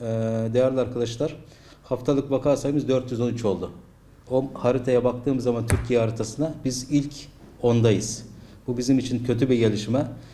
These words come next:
Ee, bu manada, e, koronavirüsle mücadelede tabii ne yapacağız? Aşılarımızı artıracağız. Ancak bakıyoruz ki bizim seksen beş bin öğrencimizden on beş bin aşı oldu.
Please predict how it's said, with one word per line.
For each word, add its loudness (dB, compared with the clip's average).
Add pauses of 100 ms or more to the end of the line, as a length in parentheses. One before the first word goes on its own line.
(200)
Ee, 0
bu 6
manada, 6
e, -2
koronavirüsle 2
mücadelede 0
tabii -2
ne 4
yapacağız? 2
Aşılarımızı -2
artıracağız. -2 (600)
Ancak 0
bakıyoruz 2
ki -4
bizim -2
seksen 0
beş 0
bin -2
öğrencimizden 0
on 4
beş 0
bin -2
aşı -4
oldu. -4